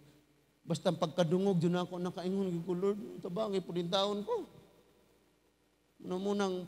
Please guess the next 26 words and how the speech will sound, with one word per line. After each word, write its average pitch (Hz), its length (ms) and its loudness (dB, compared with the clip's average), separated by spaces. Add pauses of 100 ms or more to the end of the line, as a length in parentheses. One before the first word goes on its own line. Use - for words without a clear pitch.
pangugat 185 480 2
o 175 80 -4
pasabot, 196 480 0
intawon, 403 560 4
wali 262 400 4
intawon, 320 480 0
unya 254 160 -4
dito 269 240 -4
ra 269 80 -2
napadong 262 560 -4
sa - 80 -4
mga 240 240 -4
engkantong 226 560 -4
upaw, 277 400 -4
mga 190 240 -2
white 185 240 0
lady, 269 480 -4
mga 233 240 -4
hypnotize, 262 800 2
mga... 254 320 0 (960)
Oh, 466 960 4 (1040)
sa - 240 -12
naman 104 320 -8
yung 107 160 -12
tao, 104 320 -6
no? 143 160 -8